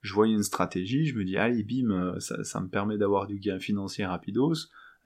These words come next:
et paf, je vais sauter dessus. Ben, sur le long terme, concrètement, euh,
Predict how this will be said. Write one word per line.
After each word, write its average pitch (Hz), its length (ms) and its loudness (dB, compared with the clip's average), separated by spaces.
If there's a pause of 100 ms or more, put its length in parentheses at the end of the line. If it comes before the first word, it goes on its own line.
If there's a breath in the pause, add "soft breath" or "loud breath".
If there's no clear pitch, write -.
et - 160 -4
paf, 139 360 4
je 95 140 -2
vais 98 60 -4
sauter 110 320 -2
dessus. - 340 -6 (600)
Ben, 90 160 0
sur - 260 -4
le 98 80 -2
long 90 180 -4
terme, 131 280 0
concrètement, 104 800 -2
euh, 85 40 -6